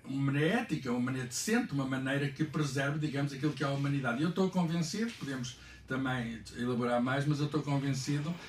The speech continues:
que, eh, imitando partes da capacidade humana, chamemos de inteligência, mas há outras partes das capacidades humanas que, que se calhar agora até podemos conhecer, conhecer melhor, a parte dos afetos, das crenças,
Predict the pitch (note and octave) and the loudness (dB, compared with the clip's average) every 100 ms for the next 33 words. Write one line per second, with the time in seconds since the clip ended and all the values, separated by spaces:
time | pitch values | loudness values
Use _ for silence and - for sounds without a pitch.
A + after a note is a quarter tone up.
0 | - - - D#3 C#3+ - B2+ B2+ D3+ D#3+ | -16 -12 2 4 4 2 -4 -2 2 6
1 | D#3 D3+ F#3 F#3 D#3 C3+ E3 E3+ C#3+ B2+ | 6 6 6 6 4 2 4 4 4 -2
2 | A#2+ C3+ C3+ B2+ B2 - - D3+ C#3+ C3+ | -2 0 2 0 -4 -10 0 2 4 2
3 | C3+ B2+ A#2+ C#3 D3+ G3+ F#3 - A#2 A2+ | 4 4 4 4 4 4 0 0 4 4
4 | G2 G#2+ F#2+ G2 G2 C#3+ - - - - | 2 -2 -4 -4 -2 -2 -2 -8 -12 -16
5 | - C#3 C3+ D#3 D#3 D3+ D#3 - D#3 C#3+ | -6 -2 0 2 2 2 0 0 0 0
6 | - C#3+ - B2 C#3 - B2 C3 B2+ C3 | 0 -4 -2 -4 -2 -4 -2 -2 -2 0
7 | C3+ C#3 C#3+ D3 D3 - - C#3+ C#3+ C3+ | 2 4 4 2 -2 -6 -2 0 0 -2
8 | C3 - - - - - D#3 D3+ D#3 E3+ | -6 -16 -20 -14 -6 2 4 6 8 8
9 | E3+ D#3 D#3 - D3+ C3+ - C#3 - C3+ | 6 4 2 4 4 4 0 0 2 2
10 | B2 D3 C#3 C#3+ A#2+ A#2 A#2 D3+ F#3 D#3+ | 2 2 2 2 4 4 4 6 4 2
11 | - - - A#2+ A#2 B2+ A#2+ A#2+ A2+ E3+ | -2 -10 -4 -2 0 0 0 -2 -2 -2
12 | - C3+ C3+ C3+ F2+ A#2+ - C3 C3 C3+ | 2 2 2 -2 -4 -6 -4 -2 0 2
13 | B2+ - A#2 A2+ | 0 -2 -2 -4